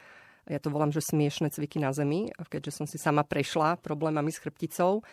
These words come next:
tak nie je to rozhodne žiadna zábavná aktivita, ale robíme ich a zrazu na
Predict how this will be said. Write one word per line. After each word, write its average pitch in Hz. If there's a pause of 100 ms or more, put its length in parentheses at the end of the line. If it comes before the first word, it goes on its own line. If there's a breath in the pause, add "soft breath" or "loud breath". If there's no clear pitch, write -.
(220 loud breath)
tak -
nie 180
je 175
to 175
rozhodne 151
žiadna 143
zábavná 151
aktivita, 165
ale 165
robíme 165
ich -
a -
zrazu 160
na 160